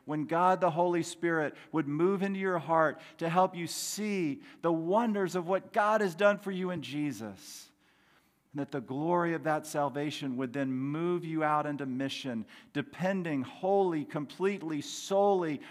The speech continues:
holding on to Jesus, for he alone is able to sustain us in that mission. He alone is able to give us the power. Father, give us that power. And that, oh, we would have a why.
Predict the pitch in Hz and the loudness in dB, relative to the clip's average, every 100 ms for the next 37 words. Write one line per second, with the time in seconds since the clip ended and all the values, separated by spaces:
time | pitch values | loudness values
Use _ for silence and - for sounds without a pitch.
0 | - - 220 233 233 220 214 202 160 165 | -4 6 8 8 8 8 8 6 0 -2
1 | 190 160 156 151 - - 165 175 175 220 | -2 -2 -4 -4 -14 -4 0 0 0 2
2 | 220 208 208 202 180 170 180 180 170 - | 4 8 8 6 2 0 0 0 -2 -2
3 | 165 - - 175 180 170 160 160 156 151 | -4 -6 -2 0 0 -2 -2 -2 2 2
4 | 131 143 139 135 123 107 - - - 185 | 2 -2 -2 -4 -4 -4 -8 -20 -2 0
5 | 214 202 202 196 185 160 180 180 175 127 | 2 4 6 6 4 0 0 0 -2 -4
6 | - 208 208 196 185 180 170 175 160 147 | -4 2 4 4 -2 -2 2 4 4 2
7 | - - - - 190 202 180 151 - - | -2 -16 -20 -6 0 0 0 -4 -8 -16
8 | 131 262 262 247 - 180 151 - 135 117 | -2 0 2 0 0 0 0 -2 0 0
9 | 107 90 - - - _ 110 117 - 143 | -2 -8 -16 -20 -20 _ -10 -10 -4 0
10 | 151 147 139 131 127 120 120 117 107 101 | 2 2 0 -4 -4 -4 -4 -4 -4 -4
11 | 104 101 95 | -4 -4 -8